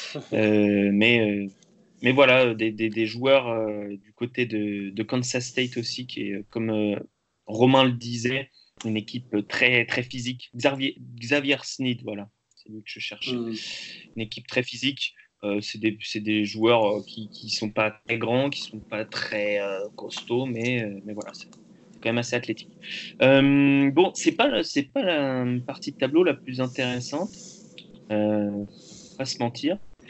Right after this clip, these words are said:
Speaker 2: Mais est-ce que vous souhaitez ajouter des choses ?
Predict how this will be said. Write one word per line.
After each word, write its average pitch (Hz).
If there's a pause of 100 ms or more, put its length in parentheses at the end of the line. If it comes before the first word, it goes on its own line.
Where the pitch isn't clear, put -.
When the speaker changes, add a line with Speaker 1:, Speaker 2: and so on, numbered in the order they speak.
(580)
Speaker 2:
Mais 165
est-ce 165
que 196
vous 175
souhaitez 160
ajouter 147
des 151
choses ? 113